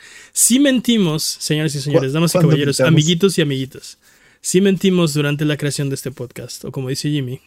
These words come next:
Speaker 1: cuando <laughs> mintamos durante la creación de este podcast, ustedes nos pueden corregir. Eh, díganos en qué nos equivocamos en redes sociales, videos de YouTube, streams de Twitch o en, eh, abuget punto com diagonal discord.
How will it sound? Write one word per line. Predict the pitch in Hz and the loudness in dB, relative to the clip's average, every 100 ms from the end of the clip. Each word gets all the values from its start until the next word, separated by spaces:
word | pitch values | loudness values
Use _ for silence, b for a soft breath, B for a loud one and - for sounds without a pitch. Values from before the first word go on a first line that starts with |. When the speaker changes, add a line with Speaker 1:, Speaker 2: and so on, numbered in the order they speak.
| _ | _
Speaker 1:
cuando | 123 127 160 165 170 180 | -6 0 4 4 4 2
<laughs> | |
mintamos | 160 151 147 147 139 143 | 0 0 0 -2 -4 -6
durante | 135 131 143 | -8 -8 -6
la | 143 | -4
creación | 151 151 | -6 -6
de | 143 | -8
este | 156 | -8
podcast, | 151 139 156 - - B B B | -8 -8 -6 -8 -12 B B B
ustedes | - 156 196 202 | -4 0 2 2
nos | 196 165 | 2 2
pueden | 196 190 | 2 2
corregir. | 180 180 180 233 240 B B B - | 2 0 2 2 0 B B B 0
Eh, | 175 170 170 | 4 4 4
díganos | 208 220 208 | 2 2 0
en | 185 | 2
qué | |
nos | 202 196 | 2 2
equivocamos | 180 165 180 196 - - - | 2 2 0 0 -2 -12 -10
en | 151 143 | -6 -2
redes | 156 | -4
sociales, | 143 165 170 165 | -4 -2 0 0
videos | 147 147 | 0 -2
de | 139 | -2
YouTube, | 151 196 | 0 0
streams | - 156 | 0 -4
de | 139 | -2
Twitch | 185 214 - b b b | -2 -2 -4 b b b
o | - 180 190 - _ _ - | -4 0 0 -2 _ _ -2
en, | 170 175 180 - | 2 2 0 -2
eh, | 175 156 151 | 0 2 2
abuget | 156 180 | 2 0
punto | 170 175 | 0 -2
com | 165 170 | 0 0
diagonal | 151 160 160 | 2 2 2
discord. | 220 - 220 | 2 2 0